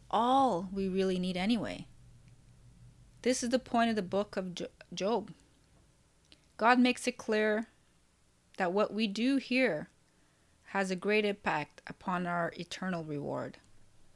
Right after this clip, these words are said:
So if not pleasure or wisdom, what about satisfaction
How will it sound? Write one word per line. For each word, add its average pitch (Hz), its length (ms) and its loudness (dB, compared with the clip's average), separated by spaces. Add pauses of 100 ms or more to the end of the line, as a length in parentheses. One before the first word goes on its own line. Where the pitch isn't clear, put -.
(1400)
So 254 180 6
if 269 160 4
not 311 260 8
pleasure 214 720 4
or 180 180 2
wisdom, 180 680 0 (880)
what 269 300 6
about 302 320 6
satisfaction - 1120 2